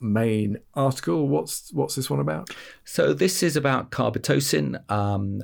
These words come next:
Speaker 2: and it's an article looking at this synthetic analogue of oxytocin and the management of postpartum hemorrhage. So it's a good old-fashioned drug review. Um, carbetocin has been around since about two thousand and seven, I believe.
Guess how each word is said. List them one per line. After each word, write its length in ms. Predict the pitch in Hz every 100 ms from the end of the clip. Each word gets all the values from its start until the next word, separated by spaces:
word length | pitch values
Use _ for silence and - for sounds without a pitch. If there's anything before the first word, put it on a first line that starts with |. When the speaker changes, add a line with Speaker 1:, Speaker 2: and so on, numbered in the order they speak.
| -
Speaker 2:
and 340 | 107 98 95
it's 160 | 104 -
an 120 | 113
article 720 | 110 107 - 101 95 92 98 - _
looking 400 | 113 123 110 101
at 260 | - 101 -
this 400 | 95 - - - -
synthetic 520 | - 95 95 110 101
analogue 400 | 95 90 92 90
of 140 | 85 -
oxytocin 880 | 107 - - 92 - 95 87 - -
and 180 | 95 90
the 60 | 92
management 400 | 90 92 101 95
of 80 | -
postpartum 520 | 101 - 101 101 92
hemorrhage. 360 | 123 95 82
So 100 | -
it's 140 | 98 -
a 60 |
good 180 | 110 147
old-fashioned 560 | 107 92 92 85 92 85
drug 280 | 101 90 87
review. 420 | 90 85 85 85 - - - -
Um, 280 | 95 95 92
carbetocin 720 | - 160 165 - 113 - 110 107
has 180 | 98 101
been 200 | 117 107
around 340 | 107 101 95
since 180 | 107 107
about 280 | 92 - -
two 160 | 120
thousand 460 | - 98 95 104 98
and 360 | 95 95 95
seven, 360 | - 123 120 101
I 80 | 90
believe. 500 | 101 101 101 98